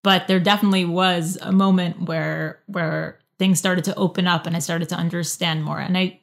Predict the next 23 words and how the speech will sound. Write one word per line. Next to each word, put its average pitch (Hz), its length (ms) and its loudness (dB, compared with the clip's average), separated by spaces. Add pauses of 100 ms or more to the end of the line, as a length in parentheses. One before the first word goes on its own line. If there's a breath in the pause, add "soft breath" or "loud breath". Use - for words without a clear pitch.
I 196 80 0
guess 190 220 2
that 190 160 0
just - 180 -4
came 180 180 0
with 170 140 -2
practice 202 580 -2
and 175 160 0
trial 180 340 0
and 175 120 0
error 180 300 2
and 175 300 -2
trying 190 360 4
things 185 240 2
out 175 240 2
and 175 100 4
seeing 180 280 0
that 170 120 -2
it 156 100 -6
didn't 185 260 -2
work. 202 380 -2 (440 loud breath)
And, 175 760 0 (320)
um, 185 560 2